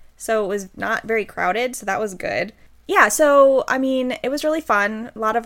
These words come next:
interesting, cool plants and little trails and, and things like that. So,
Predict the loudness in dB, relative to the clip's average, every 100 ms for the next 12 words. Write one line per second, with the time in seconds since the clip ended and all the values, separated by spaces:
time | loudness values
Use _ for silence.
0 | -4 -8 -6 -6 -6 -6 -2 -2 0 0
1 | 2 2 0 -4 -6 -10 -10 -6 -6 -6
2 | -8 -10 -8 -8 -2 2 2 2 -2 -6
3 | -10 -10 -10 -6 -6 -4 -2 -4 -4 -4